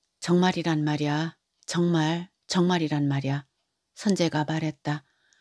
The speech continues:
무엇이 정말이란 것인지는 모르겠지만 분명히 정말은 정말이라고 영희도 생각했다. 꽝당, 꽝당. 쇠붙이에 쇠망치 부딪히는 소리는 여전히 계속되고 있었다.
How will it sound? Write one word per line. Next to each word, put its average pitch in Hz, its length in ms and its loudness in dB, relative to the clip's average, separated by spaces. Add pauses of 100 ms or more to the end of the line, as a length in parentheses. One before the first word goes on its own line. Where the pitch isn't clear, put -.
(220)
무엇이 165 480 2
정말이란 160 640 -2
것인지는 151 720 0
모르겠지만 147 760 -2 (480)
분명히 170 480 2
정말은 160 640 -2
정말이라고 160 800 -4 (440)
영희도 156 400 2
생각했다. 156 840 -6 (680)
꽝당, 156 520 2 (180)
꽝당. 151 440 -2 (640)
쇠붙이에 165 680 0
쇠망치 175 480 -2
부딪히는 160 520 -2
소리는 151 480 0 (480)
여전히 160 640 2
계속되고 170 580 -6
있었다. 143 600 -6